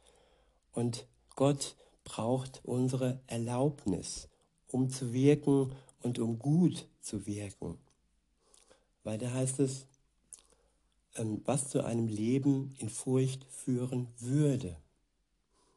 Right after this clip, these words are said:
Nein, wir brauchen uns vor Gott nicht fürchten, weil er uns, wie gesagt, nicht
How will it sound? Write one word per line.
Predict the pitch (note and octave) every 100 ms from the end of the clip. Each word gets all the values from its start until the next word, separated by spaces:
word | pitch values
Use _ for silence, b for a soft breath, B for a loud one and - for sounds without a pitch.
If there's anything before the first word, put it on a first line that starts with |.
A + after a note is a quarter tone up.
| _ _
Nein, | C#3 C#3+ C3 G#2
wir | G#2
brauchen | - - F#3+ - C3+
uns | A#2+ B2+
vor | - B2 B2
Gott | B2 B2 - -
nicht | B2+ B2+ C3 -
fürchten, | - - C#3 C3+ C#3+ - - G2 b b b b
weil | C3 C#3+
er | F3 D3+
uns, | C#3 C3
wie | C3+
gesagt, | C3 A#2+ A#2+ - C3
nicht | C#3 C#3 -